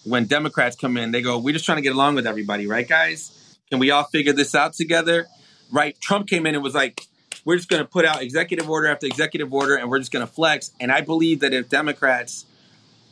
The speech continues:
had that level of energy and execution with the goals and values we all have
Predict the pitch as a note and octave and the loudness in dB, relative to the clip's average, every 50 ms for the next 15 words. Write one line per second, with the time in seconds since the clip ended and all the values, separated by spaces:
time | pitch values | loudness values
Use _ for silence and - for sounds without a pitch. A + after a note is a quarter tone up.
0 | _ _ _ _ _ _ _ - - - - C#3+ D#3 C#3 A#2 A2 B2+ D3 E3+ E3 | _ _ _ _ _ _ _ -16 -8 -4 -2 -2 -2 -2 0 0 2 2 2 2
1 | D3+ D#3 D#3+ E3 D#3+ D#3+ D#3 D3+ - - - D3+ D#3+ D#3 D3 C#3+ D#3+ E3 D#3+ C#3 | 2 2 2 4 4 2 2 0 -2 -2 -4 -2 -2 -2 -2 -2 -2 -2 -2 -2
2 | B2+ C#3+ C#3+ - - C3+ - - - D3+ F3 F3 - A3 G#3+ G#3+ A3 A#3+ - - | -4 -6 -6 -6 -8 -10 -4 0 2 2 2 2 2 2 2 2 2 0 -4 -8
3 | _ _ _ _ _ _ - B2 D3+ D3+ - B2+ A#2+ G#2 - C3+ C#3 D#3+ E3 D3+ | _ _ _ _ _ _ 2 2 2 2 2 0 -2 0 2 4 4 4 4 2
4 | D#3 C#3 A#2+ C#3 C3+ C#3 D#3 D3+ C#3+ C3 A#2 A2+ A2 C#3 D#3 D#3 D3+ D3+ C#3 B2+ | 2 0 2 2 2 2 2 2 0 -2 0 0 0 2 2 4 2 2 0 0
5 | A#2+ B2 C#3 F3+ G#3 A3 A#3 | 2 2 2 2 2 0 -4